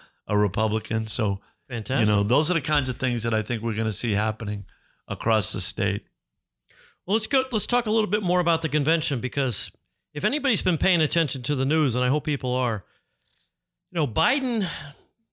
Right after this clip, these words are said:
Speaker 2: in Title forty-two, and you having Mister Holman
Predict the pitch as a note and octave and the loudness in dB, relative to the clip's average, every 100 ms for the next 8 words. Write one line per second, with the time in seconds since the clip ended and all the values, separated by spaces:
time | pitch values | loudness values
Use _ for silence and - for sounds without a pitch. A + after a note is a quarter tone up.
0 | _ _ _ _ _ D3+ B2+ - E3+ F3 | _ _ _ _ _ -8 -6 -2 0 0
1 | - D#3+ C#3+ B2 - E3+ A#2 F#2+ - _ | 0 -2 -2 -6 -4 -2 -2 -4 -16 _
2 | _ _ _ _ - B2+ D#3 D#3 D#3+ D3 | _ _ _ _ -10 -4 -2 0 0 -2
3 | C#3 C#3+ - A#2 D3 D3+ C3+ A2+ | -4 -6 -8 -6 -2 0 0 -2